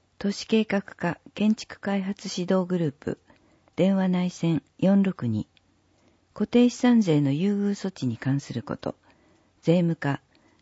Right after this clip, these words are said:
電話内線二三零。ふれあい広場二千十七。人、ふれあい、支え合い。ボランティアの輪を広げよう。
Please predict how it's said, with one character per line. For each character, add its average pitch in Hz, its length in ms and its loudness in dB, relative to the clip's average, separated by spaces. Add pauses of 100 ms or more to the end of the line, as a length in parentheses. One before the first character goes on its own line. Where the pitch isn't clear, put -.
電 202 220 4
話 196 120 2
内 185 200 0
線 170 360 -2 (160)
二 202 160 2
三 151 320 -2
零。 113 220 -6 (880)
ふ - 140 -6
れ 240 200 4
あ 247 60 2
い 247 100 2
広 220 280 0
場 143 80 0
二 143 140 0
千 165 300 0
十 143 220 -2
七。 135 320 -4 (760)
人、 - 420 -6 (240)
ふ - 180 -6
れ 185 220 0
あ 175 80 -2
い、 175 140 -6 (120)
支 - 160 -8 (140)
え 175 220 -2
合 135 80 -2
い。 - 140 -8 (680)
ボ 190 100 2
ラ 254 120 6
ン 254 100 2
テ 208 100 -4
ィ 175 40 0
ア - 20 2
の 139 160 0
輪 127 120 -4
を 117 60 -6
広 143 260 -2
げ 151 120 -2
よ 131 140 -2
う。 - 100 -12